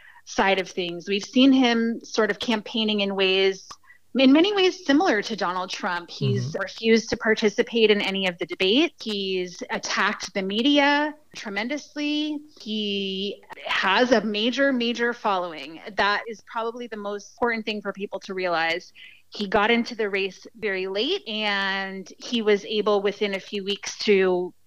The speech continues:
Speaker 1: raise millions of dollars more than the, the other candidates who had been in the race a lot longer than him.
Speaker 2: Now
Speaker 1: So he does have a big following.
Speaker 2: Now, John Cox, who ran against Gavin Newsom a couple of years ago,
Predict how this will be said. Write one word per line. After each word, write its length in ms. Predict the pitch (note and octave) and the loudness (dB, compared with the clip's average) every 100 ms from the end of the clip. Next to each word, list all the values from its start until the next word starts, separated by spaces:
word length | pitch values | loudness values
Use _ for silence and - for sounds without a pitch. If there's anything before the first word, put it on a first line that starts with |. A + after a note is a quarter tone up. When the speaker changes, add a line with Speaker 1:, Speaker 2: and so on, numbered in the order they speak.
| A#3+ | -2
Speaker 1:
raise 320 | G3 F#3+ F3 | 2 2 2
millions 480 | G3 G#3 G3 G3 F#3+ | 2 4 6 4 2
of 80 | F#3 | 2
dollars 400 | F3+ F3 F3+ F3 | 4 4 2 0
more 320 | F3+ F3 F3 | 0 2 2
than 380 | F3 E3+ F3 F3+ - | 0 -2 -2 -6 -2
the, 320 | F3+ F3 E3 - | 2 2 0 -4
the 180 | F3+ F#3 | -2 0
other 160 | G3 F3+ | 2 0
candidates 480 | - F3+ E3+ E3 - | 0 -2 -2 -2 -2
who 80 | |
had 80 | F#3 | -2
been 160 | F3+ E3+ | 0 -2
in 100 | E3+ | -4
the 100 | E3+ | -4
race 260 | E3+ - | -6 -4
a 60 | F#3+ | -2
lot 260 | F3 D3+ F3+ | 0 -2 -2
longer 280 | E3 E3 E3 | -4 -4 -6
than 100 | - | -10
him. 340 | - D#3+ D3 - - | -8 -8 -8 -8 0
Speaker 2:
Now 120 | F3 | 4
Speaker 1:
So 260 | G#3 G3+ G3 | 6 6 2
he 80 | A#3 | -2
does 220 | A3+ C#4+ | -2 0
have 140 | C#4+ B3+ | 0 0
a 40 | |
big 220 | A3+ A3+ | 2 0
following. 520 | - F#3+ E3+ C#3+ - B3 - - - | 0 -2 -2 -6 -12 -12 -14 -18 -4
Speaker 2:
Now, 140 | F3+ D3 | 0 2
John 520 | - G#3+ B3 G3+ D#3+ | 2 0 2 0 -2
Cox, 460 | - C#3 A2 - | -2 0 0 0
who 160 | - C3 | 2 2
ran 300 | A#2+ C3+ C3+ | 2 2 2
against 380 | B2+ B2 A#2+ - | 0 0 -2 0
Gavin 300 | C3+ A#2+ A#2 | 0 0 0
Newsom 400 | A#2+ A#2+ - A2+ | 0 2 2 0
a 60 | |
couple 280 | G#2+ B2+ A#2 | -2 -4 -2
of 100 | A2 | -2
years 280 | A2+ C3+ C3 | 0 0 0
ago, 280 | B2+ A2 | 0 0